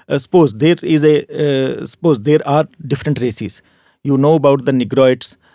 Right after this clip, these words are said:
the Caucasoids, the Mongoloids. So these, uh, races are, uh, due to certain, uh, uh,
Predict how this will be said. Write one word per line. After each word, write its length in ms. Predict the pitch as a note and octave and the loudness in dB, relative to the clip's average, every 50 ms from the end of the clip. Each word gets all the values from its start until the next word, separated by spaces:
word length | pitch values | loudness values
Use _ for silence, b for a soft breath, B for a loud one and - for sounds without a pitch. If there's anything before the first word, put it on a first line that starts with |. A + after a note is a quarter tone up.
| _ _ _ | _ _ _
the 420 | G#2+ B2+ B2 A#2+ A#2+ A2+ - - - _ | -2 0 2 2 2 0 -2 -6 -10 _
Caucasoids, 680 | - C3+ B2 - C#3+ C3 - C#3 C3 C3 B2+ A#2+ - - _ _ | -4 -4 -2 0 -2 -2 0 2 2 2 0 -2 -6 -14 _ _
the 160 | - A2 C3 B2 | -8 -6 -4 -2
Mongoloids. 640 | B2 A#2+ A#2+ B2 B2+ B2+ A#2 G2+ F#2+ - - - b b b b b b _ | -2 -2 0 0 0 0 0 -2 -4 -6 -12 -16 b b b b b b _
So 100 | G#3 G3+ | -2 -2
these, 600 | C3+ A2+ G#2 D#3 F3+ G#3+ A#3 B3+ C4 B3+ - - _ _ _ _ | -2 -2 -4 -2 -2 0 0 0 -2 -2 -4 -8 _ _ _ _
uh, 320 | - F#3+ F3 F3 F3 F3 - - D3 | -2 0 0 2 0 -2 -2 -2 0
races 480 | C#3 F3 F#3+ - - A3 G3+ B2+ - - - _ _ | 2 2 0 0 0 -2 -4 -4 -4 -8 -16 _ _
are, 300 | C#3 D3 D3+ D3 D3+ D3+ - - b b b b b b - | 0 2 4 4 4 2 0 -4 b b b b b b -4
uh, 240 | C#3+ D3+ D#3 D3+ | -2 -2 0 -2
due 220 | C#3+ A2+ D#3 G3 G#3 | -2 0 0 -2 0
to 240 | G3+ G3+ G3 F3+ - _ | 0 -4 -4 -4 -8 _
certain, 500 | - - - F#3+ - - A3 G3 D3 - - _ _ _ | -12 -6 -6 -6 -2 0 0 0 0 -4 -10 _ _ _
uh, 40 | C#3+ | -2
uh, 1040 | D3 D3 C#3+ C#3+ C#3 C#3 C#3 C3+ C3 C3 B2 C3+ C#3+ C#3 C3 C3 - - - - | 0 0 0 0 0 0 -2 -2 -4 -4 -4 -4 -2 -2 -2 -4 -6 -8 -12 -14